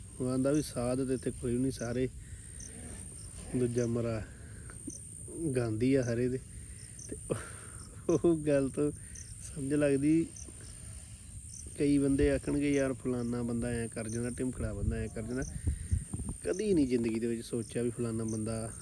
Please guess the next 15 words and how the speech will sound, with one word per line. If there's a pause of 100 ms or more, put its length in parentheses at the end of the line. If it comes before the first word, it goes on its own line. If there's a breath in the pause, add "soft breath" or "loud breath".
ਸਾਡੇ
ਨਾਲ
ਐਂ
ਕਰ
ਜੂਗਾ (480 loud breath)
ਜਾਂ
ਉਹ
ਚਲਾਕੀ
ਤੋਂ
ਕੰਮ
ਲੈਂਦਾ
ਵਾ। (840 loud breath)
ਜਿੱਦਾਂ
ਦਾ
ਆ